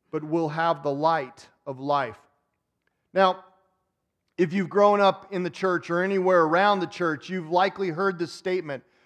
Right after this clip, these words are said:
But I, but I'd venture to say that many wouldn't know the context of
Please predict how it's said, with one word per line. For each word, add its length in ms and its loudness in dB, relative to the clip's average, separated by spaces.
But 120 6
I, 180 4
but 180 2
I'd 200 2
venture 320 2
to 100 -4
say 320 2
that 220 0
many 400 0
wouldn't 480 -4
know 520 4
the 100 -2
context 880 0
of 120 -2